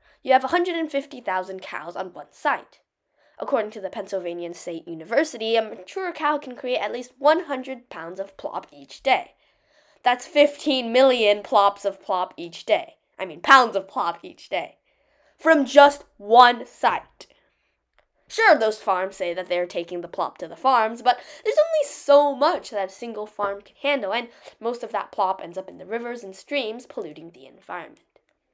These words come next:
Cow plop, or just all animal plop in general, is not treated, unlike human plop. Some factory farms even have lakes that are filled with one ingredient,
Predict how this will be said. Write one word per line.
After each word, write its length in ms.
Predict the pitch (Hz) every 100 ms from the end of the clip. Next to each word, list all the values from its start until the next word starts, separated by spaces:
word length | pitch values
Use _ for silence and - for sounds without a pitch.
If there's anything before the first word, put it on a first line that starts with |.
| _ _ _ _ _ _ _
Cow 200 | - 440 466
plop, 400 | 202 240 - _ _ _ -
or 120 | 240
just 200 | 240 240 -
all 320 | 269 262 -
animal 300 | 208 208 196
plop 300 | - 170 165
in 100 | 170
general, 440 | 214 233 190 170 196
is 120 | 269
not 220 | 330 330
treated, 440 | - 262 220 - _ _ -
unlike 280 | 196 170 165
human 280 | 269 156 139
plop. 240 | - - _ _ _ _ _ _ _ -
Some 200 | 466 466
factory 360 | 247 - 214
farms 300 | 214 190 196
even 220 | 277 269 285
have 220 | 262 226
lakes 300 | 277 196 -
that 140 | 196
are 60 | 196
filled 280 | 196 254 262
with 220 | 262 -
one 220 | 175 170 -
ingredient, 640 | 202 269 311 - - _